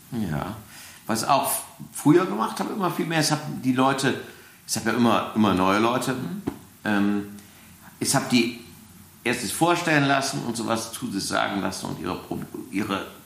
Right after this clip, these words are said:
Speaker 2: Stärken und Schwächen oder so oder Probleme, die sie haben, das mache ich jetzt gar nicht mehr. Jetzt lass die Klasse losreiten.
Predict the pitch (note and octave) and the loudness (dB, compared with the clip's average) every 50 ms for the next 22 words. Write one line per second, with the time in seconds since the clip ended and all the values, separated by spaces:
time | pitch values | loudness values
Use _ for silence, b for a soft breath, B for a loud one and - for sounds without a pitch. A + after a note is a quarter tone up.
0 | - - - - - F#2 F#2 F2+ - - D2+ - - B2 E3 F3+ E3+ - - D#3+ | -14 -14 -10 -4 -2 0 0 0 -2 -6 -6 -6 -4 0 2 2 2 2 0 0
1 | D3 C#3+ C3+ C3 A#2 B2+ B2 A#2 A2+ G#2 G2+ G2+ F#2+ G#2+ A#2+ C#3 D#3+ E3+ E3 D#3+ | 2 4 4 2 2 2 2 2 0 0 -2 -4 -6 -4 0 2 2 4 4 4
2 | D3+ D3 C#3+ D3+ C#3 C3+ C#3 C3+ C3 B2+ B B B B B B B - A2 A2 | 2 2 2 4 4 4 4 4 2 0 B B B B B B B -6 -6 -2
3 | G#2+ B2+ B2+ A#2+ B2 A#2 - - G#2+ G#2 G2 F2+ G#2 C3 D3+ E3 D#3 - - - | 2 4 4 4 4 0 0 -2 -4 -4 -4 -2 0 0 2 2 0 -2 -4 -4
4 | - - G2 C3 D3+ D3 B B B B B B - A2 - A#2 B2 B2+ - - | -4 -2 -2 -2 -2 -4 B B B B B B -12 -8 -4 -2 -2 -2 -4 -8
5 | - - C3 B2 A#2 - F3 G3+ G3+ - - - - - - - | -6 -4 -4 -4 -2 -2 -2 -2 -2 -2 -2 -4 -4 -4 -6 -12